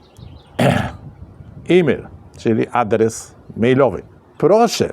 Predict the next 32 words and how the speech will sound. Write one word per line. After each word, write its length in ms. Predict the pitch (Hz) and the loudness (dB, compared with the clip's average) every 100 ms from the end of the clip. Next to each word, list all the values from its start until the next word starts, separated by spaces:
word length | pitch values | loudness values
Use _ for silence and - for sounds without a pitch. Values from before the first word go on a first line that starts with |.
| - | -4
proszę, 360 | - 135 - | -2 -2 -2
proszę, 400 | 117 127 127 123 117 - _ _ 143 | -2 -2 0 -2 -2 -10 _ _ -4
na 160 | 139 | 0
ogół 440 | 147 131 143 139 - _ _ - - | 0 2 0 0 -4 _ _ -12 -2
nie 280 | 123 160 196 | 2 2 2
dzwonić 520 | 156 196 190 180 175 | 4 2 2 2 2
od 140 | 165 | 2
razu, 320 | 160 156 151 | 2 2 0
ponieważ 440 | 147 147 151 147 120 | -2 -4 -2 -2 -2
naprawdę 480 | 131 135 127 123 123 | -2 0 -2 0 -2
mamy 340 | 123 120 113 | 0 0 0
dużo 540 | 90 90 131 190 185 | -2 0 2 4 2
pracy, 480 | 131 127 110 - 113 | 0 -2 -2 -2 -4
dużo 380 | 95 135 165 170 | 2 2 4 2
terminów 760 | 139 120 104 95 98 104 - 110 | 2 2 2 0 -2 -4 -4 -6
i 60 | |
trudno 540 | - - 139 170 175 135 | -4 0 0 0 -2 -2
mi 140 | 123 | 0
jest 420 | 117 120 - - | 0 0 -6 -12
naturalnie 680 | 113 113 123 101 98 98 110 | -8 -4 -2 -2 -2 -2 -4
z 120 | - | -6
każdym 540 | - 156 165 127 147 120 | -4 -2 -2 -2 0 0
z 60 | |
Was 260 | 113 120 120 | 0 -2 -2
porozmawiać 720 | - 120 110 107 107 113 104 | -2 0 0 0 2 0 0
dwie 220 | 107 107 | -2 0
godziny 380 | 110 101 113 107 | 0 0 0 -2
osobiście, 560 | 101 98 131 151 165 | -2 -4 -4 -2 -2
co 200 | 139 131 | -2 -4
chętnie 560 | 123 185 196 180 151 123 | -2 0 0 -2 -4 0
naturalnie 760 | 110 104 113 113 131 160 139 | 0 0 0 0 0 -2 -4
zrobię, 460 | 101 117 101 107 120 | 0 0 0 0 -2